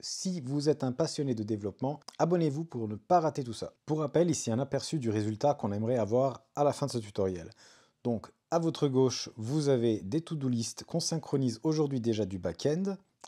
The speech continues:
ainsi que les to-do que vous pouvez voir à droite qui sont associés à ces listes.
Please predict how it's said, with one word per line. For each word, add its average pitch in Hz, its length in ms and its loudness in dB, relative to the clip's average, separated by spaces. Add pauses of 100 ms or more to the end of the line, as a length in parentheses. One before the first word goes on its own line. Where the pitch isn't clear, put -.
ainsi 170 560 -2
que 202 100 4
les 170 220 4
to-do 123 380 -2
que - 180 -4
vous 117 100 -4
pouvez 110 240 -2
voir 101 240 2
à 98 60 0
droite 104 260 0
qui - 100 -8
sont - 240 -8
associés - 380 -8
à - 60 -16
ces - 180 -10
listes. 180 420 -6